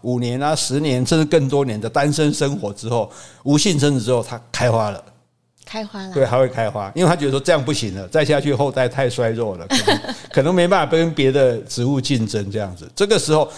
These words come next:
Speaker 1: 而且它开花是整个区域的竹子全部一起开花。
Speaker 2: 哦，是啊。
Speaker 1: 一起开花，因为这样盛世才盛大，然后花粉才很多，然后全部花粉哗，大量的散播到别的地方去，
Speaker 2: 嗯哼。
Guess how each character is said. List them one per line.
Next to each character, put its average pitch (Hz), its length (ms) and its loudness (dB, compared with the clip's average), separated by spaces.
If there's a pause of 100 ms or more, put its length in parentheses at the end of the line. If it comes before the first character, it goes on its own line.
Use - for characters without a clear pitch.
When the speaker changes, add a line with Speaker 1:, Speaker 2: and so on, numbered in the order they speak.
(140)
Speaker 1:
而 - 80 4
且 240 60 4
它 208 120 4
开 196 220 0
花 190 140 6
是 196 120 4
整 107 280 -2
个 - 160 -2
区 165 300 -4
域 156 40 -2
的 135 120 0
竹 120 180 -8
子 120 100 -4
全 139 240 2
部 208 220 4
一 175 40 0
起 - 140 -6
开 104 200 -6
花。 95 200 -12 (520)
Speaker 2:
哦， 240 160 -16
是 - 220 -8
啊。 226 140 -12
Speaker 1:
一 220 80 -2
起 147 140 0
开 151 80 4
花， 160 100 6
因 185 80 2
为 202 60 2
这 190 100 2
样 196 100 4 (380)
盛 185 320 0
世 156 200 -2
才 123 120 0
盛 131 240 -2
大， 127 140 -2
然 127 100 -2
后 165 80 0
花 185 160 4
粉 143 160 -6
才 113 200 -4
很 104 100 -8
多， 113 140 -10
然 117 100 -4
后 156 80 0
全 139 160 -2
部 185 180 0 (220)
花 147 180 0
粉 123 240 -4
哗， 156 520 0
大 156 220 2
量 151 160 0
的 123 60 0
散 120 260 0
播 123 140 0
到 123 140 2
别 110 180 -8
的 107 100 -6
地 104 140 -8
方 104 220 -6
去， 254 120 -8
Speaker 2:
嗯 262 120 -6
哼。 233 160 -12